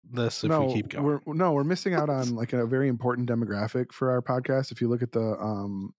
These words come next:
Speaker 2: uh, if you look at some of the stats that we have, like, we don't have a lot of, uh, women, which is, you know, I mean, we talk about stupid shit, so that makes sense. But if you're a woman and you're a fan of Julia Roberts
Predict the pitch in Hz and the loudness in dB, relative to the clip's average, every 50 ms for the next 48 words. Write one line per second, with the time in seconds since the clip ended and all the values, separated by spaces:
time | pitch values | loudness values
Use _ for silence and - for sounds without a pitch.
0 | _ _ - 123 117 - - 110 113 120 117 120 120 104 - 127 120 110 101 - | _ _ -4 -2 -2 -2 -2 -2 0 2 2 2 2 0 -2 0 0 0 0 -2
1 | - 95 98 110 - - 117 113 120 131 127 123 123 127 117 107 - 123 135 147 | -2 -2 -2 -2 -2 -2 -2 0 2 2 2 2 0 0 -2 -2 0 0 0 0
2 | 156 156 143 131 127 117 113 101 98 - - - 107 104 101 98 98 95 104 113 | 2 2 2 2 2 2 0 -2 -4 -4 -2 0 0 0 0 0 0 2 2 2
3 | 113 131 139 139 151 156 156 - _ _ - - - - - - - - - - | 2 4 4 4 4 2 2 0 _ _ -20 -20 -20 -20 -20 -20 -20 -20 -20 -20
4 | - - - - - - - _ _ _ 123 127 123 - - 123 117 117 120 - | -20 -20 -20 -20 -20 -20 -20 _ _ _ -2 -2 -2 0 0 0 0 0 -2 -6
5 | - - - - _ _ _ - 185 160 120 92 90 104 - - 139 123 117 107 | -8 -10 -12 -14 _ _ _ -2 0 0 0 0 -2 -4 -2 0 2 2 4 2
6 | 104 104 104 107 117 117 113 - 117 98 101 - 98 98 95 92 - - - - | 2 2 0 0 0 -2 0 -2 -2 -4 -4 -4 -4 -4 -2 -2 -4 -6 -10 -6
7 | - 107 98 92 90 - - 92 - - - 123 107 110 110 98 - - 95 95 | -4 -4 -4 -2 -4 -4 -6 -6 -6 -4 -4 -4 -2 -2 -4 -6 -6 -8 -8 -8
8 | 95 - 156 156 151 143 - - _ _ _ _ _ _ _ 135 - 226 269 294 | -10 -8 -2 0 0 0 -2 -4 _ _ _ _ _ _ _ -4 0 2 2 2
9 | 220 147 127 131 156 147 127 120 104 98 104 104 107 117 - _ _ _ _ _ | 2 2 2 2 2 2 2 0 -2 -4 -4 -6 -6 -6 -8 _ _ _ _ _
10 | _ _ _ _ _ _ - 143 143 139 135 131 139 160 160 147 - 165 151 139 | _ _ _ _ _ _ -2 0 2 2 2 2 2 2 2 2 0 0 0 0
11 | 110 95 95 113 123 127 120 101 92 92 98 104 113 147 170 160 - - - - | -2 -4 -2 0 2 2 2 0 -2 -4 -6 -2 0 0 0 0 -2 -8 -12 -12
12 | - | -14